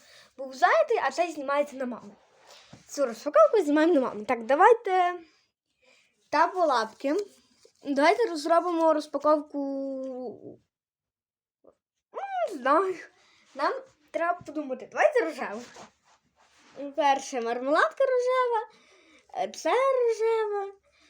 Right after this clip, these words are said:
Ви мо-, я хочу це відео, щоб ви писали, який колір, і хочу, м, робити, е, ті, м, давайте такий. Любий просто беру. Поки, е,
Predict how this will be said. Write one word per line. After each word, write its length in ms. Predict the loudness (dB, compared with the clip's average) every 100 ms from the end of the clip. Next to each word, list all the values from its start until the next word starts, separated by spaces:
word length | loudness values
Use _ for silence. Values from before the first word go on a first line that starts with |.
| _
Ви 180 | 2 4
мо-, 240 | 4 -2 -4
я 200 | -4 -4
хочу 280 | -4 -6 -6
це 160 | -10 -8
відео, 280 | -6 2 2
щоб 160 | 2
ви 100 | -6
писали, 320 | -6 -2 2 2
який 240 | 0 -6
колір, 480 | 2 4 6 6 2
і 200 | -4 -2
хочу, 480 | 0 -2 -2 -8 -12 -14
м, 220 | -12 -12 -12 -6
робити, 800 | -4 4 4 6 6 4 2 -6 _ _ _ _ -20 -2
е, 140 | 0
ті, 420 | 0 -4 -2 -2 -4 -10
м, 440 | -8 -8 -8 -10 -18 _ _ _ _ _ _ _ _
давайте 300 | -6 -4 -4
такий. 380 | -4 -6 0 2 2 0 _ _ _ _ -4
Любий 300 | 2 4 4
просто 380 | 6 6 4 0
беру. 280 | 2 4 4 2 -2 -20 _ -20 -20 0
Поки, 280 | 4 6
е, 520 | 6 6 2 -4 -4